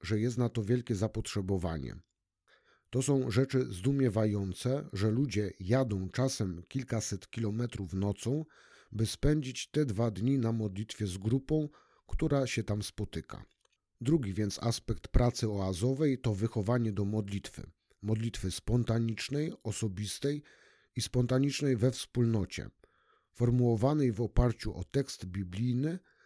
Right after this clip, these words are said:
a także do modlitwy liturgicznej, do liturgii godzin. Wychowanie do nowego życia, do życia w duchu. To się łączy z centralnym w ruchu pojęciem nowego człowieka.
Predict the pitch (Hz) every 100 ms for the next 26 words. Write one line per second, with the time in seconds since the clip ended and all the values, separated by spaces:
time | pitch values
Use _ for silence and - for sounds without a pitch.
0 | _ 110 - 143 127 110 110 113 110 135
1 | - 110 101 127 139 131 92 104 - 113
2 | 117 110 _ - 101 110 107 92 85 98
3 | 95 95 82 78 62 - _ _ _ -
4 | 120 151 127 151 135 110 123 117 107 117
5 | 101 95 120 123 139 139 - 101 107 113
6 | - 104 92 90 - 58 - _ _ _
7 | _ _ _ _ 127 127 113 139 151 131
8 | 113 - 113 110 131 143 123 110 107 98
9 | 127 143 110 - 110 135 135 107 107 117
10 | 117 107 107 107 98 95 82 -